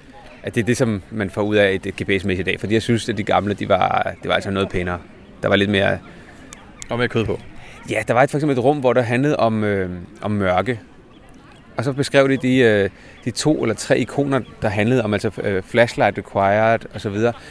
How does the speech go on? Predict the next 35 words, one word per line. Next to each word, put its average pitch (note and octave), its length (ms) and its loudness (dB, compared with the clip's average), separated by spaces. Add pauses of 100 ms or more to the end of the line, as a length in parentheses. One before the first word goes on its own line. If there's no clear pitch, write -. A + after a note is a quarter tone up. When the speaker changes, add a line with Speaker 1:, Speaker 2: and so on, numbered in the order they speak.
(180)
Speaker 1:
Men A#2 140 0
for B2 60 4
eksempel F3 240 2
det C#3 100 4
ikon C3 80 0
Speaker 2:
Available A#2 340 4
at G#2+ 80 2
night. G#2 200 -2 (240)
Speaker 1:
Ja, C#3+ 100 4
det, B2+ 200 2
det, C3+ 200 4
det, C3+ 200 0
attributterne, C3+ 440 2 (120)
attributterne. B2+ 560 -4 (880)
Men C3+ 140 -4
den F3 100 2
attribut, D3+ 280 0
der C3 60 0
for C3 100 -2
eksempel D3 220 -2
hed A#2+ 120 -4 (100)
natcash, G#2+ 680 -2 (460)
Speaker 2:
Den D3 80 -8
havde C#3 120 -2
de B2+ 40 -6
glemt. C3 160 2
Speaker 1:
den E3+ 80 0
havde C#3 180 2
de G2 60 -6
ikke G#2+ 160 0
med. G#2 180 0 (680)
Den F3 100 4
attribut, D#3 380 4
der E3 60 2
hed A2+ 180 2